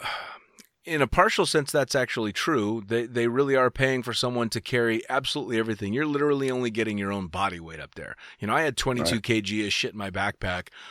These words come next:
Speaker 1: By the way, pack light when you go to Everest, not like me. I was an
Speaker 2: Yeah, I
Speaker 1: idiot.
Speaker 2: remember you saying that you took too much crap.
Speaker 1: I took way too much shit. Um, but, you know, I mean, you still gotta put one foot in front of the other. You, you've still gotta physically get yourself up there. And the big thing, of course, with getting down from there is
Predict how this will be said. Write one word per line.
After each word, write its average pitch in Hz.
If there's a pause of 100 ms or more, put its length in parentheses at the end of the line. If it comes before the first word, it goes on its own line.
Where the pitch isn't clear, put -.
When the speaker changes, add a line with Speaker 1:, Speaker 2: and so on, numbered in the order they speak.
(120)
Speaker 1:
By 107
the 98
way, 101 (180)
pack 107
light 98
when 104
you 95
go 98
to 98
Everest, 95
not 90
like 92
me. 98
I 92
was 85
an 87
Speaker 2:
Yeah, 101
I -
Speaker 1:
idiot. 101
Speaker 2:
remember 95
you 92
saying 104
that 98
you 101 (120)
took -
too 104
much 101
crap. 104
Speaker 1:
I 135
took 95
way 107
too 107
much 95
shit. 95 (400)
Um, 123
but, 131
you 143
know, 135
I 131
mean, 135
you 135
still 254
gotta 165
put 135
one 117
foot 117
in 104
front 107
of 90
the 90
other. 90
You, 113
you've 131
still 151
gotta 120
physically 120
get 107
yourself 101
up 123
there. 98
And 120
the 123
big 143
thing, 143
of 110
course, 120
with 113
getting 104
down 127
from 107
there 104
is 101